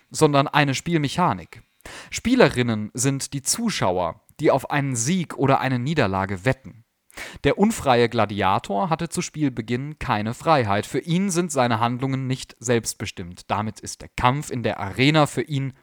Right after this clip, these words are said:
kein Spiel. Ich stelle mir das so vor. Ein Spiel beginnt damit zu existieren, dass ein oder eine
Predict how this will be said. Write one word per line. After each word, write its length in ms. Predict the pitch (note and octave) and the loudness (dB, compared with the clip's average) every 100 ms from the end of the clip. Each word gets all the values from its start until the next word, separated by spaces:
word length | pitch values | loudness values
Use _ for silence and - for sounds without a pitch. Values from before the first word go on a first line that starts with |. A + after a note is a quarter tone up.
| _ - | _ -6
kein 400 | B2 G#2 A2 - | -4 -2 -4 -10
Spiel. 420 | - G2+ D2+ - _ _ _ _ _ _ _ _ _ - - - - | -10 -10 -10 -14 _ _ _ _ _ _ _ _ _ -18 -16 -12 -4
Ich 100 | D3 | 0
stelle 220 | F#3+ A3 | 2 4
mir 120 | A3+ | 6
das 160 | A3 - | 4 4
so 120 | A#2 | -2
vor. 340 | G2 - - G2 _ _ _ _ _ _ - | -2 -6 -8 -12 _ _ _ _ _ _ 0
Ein 100 | D3+ | 0
Spiel 300 | - G3 B3+ | 0 2 2
beginnt 420 | G3+ D#3+ G3 - | 4 0 -2 0
damit 260 | D#3 E3 E3+ | 0 0 -2
zu 140 | - | -2
existieren, 880 | - - - B2 - G#3+ C#3+ G2+ C#3 | -2 -2 -6 -6 -6 -4 -2 -2 -4
dass 280 | C3 A2 - | -2 -4 0
ein 300 | C3+ F3+ A#3+ | 2 2 2
oder 280 | E3 G#2+ - | 2 2 2
eine 500 | A2+ B2+ D#3+ A3 | -2 -2 -2 -6